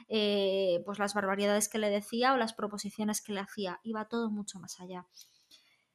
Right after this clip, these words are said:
Entonces, claro, yo vi que en la serie lo hacían tan bien lo es-, lo explicaban tan bien, lo representaban tan bien, lo actuaban tan bien,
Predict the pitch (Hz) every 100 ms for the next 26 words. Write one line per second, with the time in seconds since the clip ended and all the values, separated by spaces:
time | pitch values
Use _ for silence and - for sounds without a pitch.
0 | _ _ 247 247 262 262 285 285 277 254
1 | 185 190 202 226 240 226 220 220 247 220
2 | 190 196 196 190 175 175 196 208 214 202
3 | 190 _ _ _ _ _ _ - - 202
4 | - 208 202 - 202 208 214 196 190 196
5 | 185 214 214 214 202 - 214 214 214 208
6 | 220 208 208 208 208 208 202 208 220 202
7 | - 208 208 - 208 226 220 220 202 202
8 | 208 202 220 254